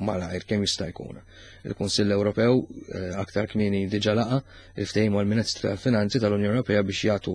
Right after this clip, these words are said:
l-appoġġ tagħhom għal din il-proposta għal, u sejjaħ biex ikun hemm aktar, eh, ikun hemm estensjoni ħalli din tiġi adottata mill-ko-leġislaturi.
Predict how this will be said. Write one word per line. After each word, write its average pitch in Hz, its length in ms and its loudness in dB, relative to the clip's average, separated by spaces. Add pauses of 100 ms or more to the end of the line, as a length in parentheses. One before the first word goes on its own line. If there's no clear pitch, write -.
(160)
l-appoġġ 104 640 2
tagħhom 101 360 -2 (360)
għal 120 200 4
din 101 280 0
il-proposta 98 800 -2 (380)
għal, 101 480 2
u 135 160 6
sejjaħ 101 520 0
biex - 320 -6
ikun 120 200 2
hemm 101 160 0 (160)
aktar, - 360 -6 (400)
eh, 92 200 -2
ikun 107 200 2
hemm - 160 -2
estensjoni 98 760 0
ħalli 104 240 0
din 110 200 4
tiġi 101 240 0 (220)
adottata 92 640 -2 (260)
mill-ko-leġislaturi. 101 1400 2